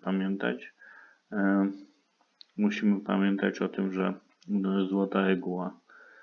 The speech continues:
no to, mm, jest osadzona w długim czasie, ale nie nieskończonym. Czyli gdy stan początkowy się o-, em, opróżnia, zmienia się dynamika.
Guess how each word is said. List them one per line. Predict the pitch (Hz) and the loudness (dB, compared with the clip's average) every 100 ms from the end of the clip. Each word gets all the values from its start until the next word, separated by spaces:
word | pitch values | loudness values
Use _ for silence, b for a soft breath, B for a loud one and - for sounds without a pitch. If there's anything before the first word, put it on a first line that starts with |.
| b b _ _ | b b _ _
no | 98 | 0
to, | 90 98 98 98 | 4 4 4 4
mm, | 95 95 95 95 95 92 | 0 -2 -2 -2 0 0
jest | 95 95 - | 0 -2 -4
osadzona | 95 98 92 90 90 | -2 0 0 2 2
w | 87 | 2
długim | 92 90 90 87 | 2 2 2 0
czasie, | 87 90 - - | -2 -4 -4 -2
ale | 90 98 | 2 4
nie | 98 98 | 4 4
nieskończonym. | 98 - 101 87 - 85 82 - B B B - | 2 0 -2 -2 -4 -6 -8 -12 B B B -4
Czyli | - 92 92 | 2 4 4
gdy | 98 | 0
stan | - 98 | 2 0
początkowy | 95 101 - 101 - 101 98 | 2 -2 -2 -4 -2 -2 0
się | - 101 | 0 2
o-, | 95 95 107 101 | 2 0 0 0
em, | 98 101 98 95 - | 2 0 0 -2 -2
opróżnia, | 101 - 107 104 107 104 | -4 2 2 4 4 4
zmienia | 101 101 101 98 | 4 4 4 2
się | - 98 | 0 0
dynamika. | 101 95 92 87 - - | 2 2 0 -4 -6 -8